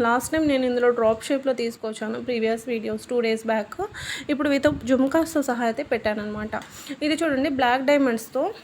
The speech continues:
కస్టమైజ్ చేసిందనమాట. సిక్స్టీన్ to సెవెంటీన్ ఇంచెస్ ఉంటుంది. And మ్యాచింగ్ ఇయర్ రింగ్స్ కూడా కావాలి అడుగుతారు కదా మన వాళ్ళు. <laughs> So, మ్యాచింగ్ ఇయర్ రింగ్స్ కూడా అయితే పెట్టేశాను అనమాట.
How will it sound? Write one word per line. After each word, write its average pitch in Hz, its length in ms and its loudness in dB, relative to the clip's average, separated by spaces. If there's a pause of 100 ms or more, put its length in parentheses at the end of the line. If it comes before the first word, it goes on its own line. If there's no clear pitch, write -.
(880)
కస్టమైజ్ 269 500 -2
చేసిందనమాట. 226 580 -2 (520)
సిక్స్టీన్ 320 360 2
to 339 60 0
సెవెంటీన్ 262 440 2
ఇంచెస్ 247 300 0
ఉంటుంది. 233 340 0
And 277 140 4
మ్యాచింగ్ 254 400 2
ఇయర్ 247 140 4
రింగ్స్ 254 200 0
కూడా 262 200 0
కావాలి 233 400 4
అడుగుతారు 233 420 2
కదా 240 260 2 (400)
మన 247 160 -4
వాళ్ళు. 247 300 2
<laughs> 311 220 -4
So, 254 340 0
మ్యాచింగ్ 247 380 0
ఇయర్ 247 120 4
రింగ్స్ 254 220 0
కూడా 240 180 2
అయితే 240 140 -2
పెట్టేశాను 226 520 -2
అనమాట. 208 300 -6